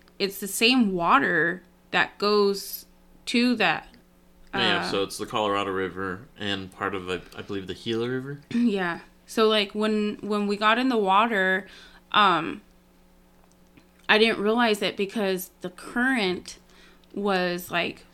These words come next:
Speaker 1: way stronger than, than the Arizona one. Like, it takes you, like, faster.
Speaker 2: Well, so that's the main part of the river right there.
Speaker 1: Oh, okay.
Speaker 2: The Gila River is a little branch off from the Colorado River.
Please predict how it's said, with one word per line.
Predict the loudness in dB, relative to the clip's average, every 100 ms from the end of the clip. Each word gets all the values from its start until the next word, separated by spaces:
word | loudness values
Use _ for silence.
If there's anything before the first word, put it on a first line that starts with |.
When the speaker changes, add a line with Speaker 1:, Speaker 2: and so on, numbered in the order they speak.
| -10
Speaker 1:
way | -4 0 4 4 4
stronger | 0 -6 -6 2 4 4 2 -2 -4 -4 -8 -16 -20 -10
than, | 0 4 4 2 -6 -4
than | -4 -2
the | -2 0
Arizona | 2 2 0 0 2 2 0
one. | -2 -6 -8 -12 -18 -6
Like, | -4 -2
it | -4
takes | -2 -4 -4 -8
you, | -8
like, | -6 -8 -10
faster. | -10 0 2 0 -2 -10 -10 -12 -8
Speaker 2:
Well, | 0 0 0
so | 0 2
that's | 2 0 -6 -14 -10
the | -4 -2
main | -2 0 0 0
part | -2 -2
of | -2
the | -2
river | -4 -4
right | -8 -8 -6
there. | -4 -4 -8 _ -10
Speaker 1:
Oh, | -6 -6 -6 -8
okay. | -10 -8
Speaker 2:
The | -2 -2 -2
Gila | 0 0 2
River | 0 -2
is | -4 -4 -8
a | -8
little | -4 -4
branch | -6 -4 -4 -6 -6
off | -4 -4 -6 -16 -20
from | -20 -8 -4 -4 -6
the | -10
Colorado | -6 -2 0 -2
River. | -2 -6 -10